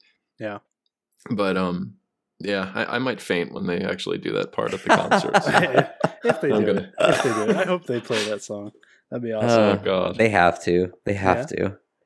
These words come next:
Speaker 3: I mean, it, it'll still be winter, so why not?
Speaker 1: That's true. Then if that's the case, like, I hope we get,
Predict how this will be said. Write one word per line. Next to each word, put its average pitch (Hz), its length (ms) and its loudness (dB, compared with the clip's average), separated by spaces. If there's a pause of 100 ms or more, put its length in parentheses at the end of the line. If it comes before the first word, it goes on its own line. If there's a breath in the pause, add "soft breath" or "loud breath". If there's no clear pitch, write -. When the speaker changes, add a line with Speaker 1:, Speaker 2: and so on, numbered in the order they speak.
(500)
Speaker 3:
I 110 60 0
mean, 120 220 4
it, 127 120 0
it'll 117 220 6
still 135 180 4
be 127 140 4
winter, 117 560 2
so 98 240 0
why 104 160 0
not? 143 140 -4
Speaker 1:
That's - 280 -4
true. 131 500 -4
Then 143 300 -2
if 147 220 -4
that's 175 180 -2
the - 60 -14
case, 143 240 -2
like, 127 160 0
I 127 40 -4
hope 135 160 0
we 127 80 -4
get, 120 200 -2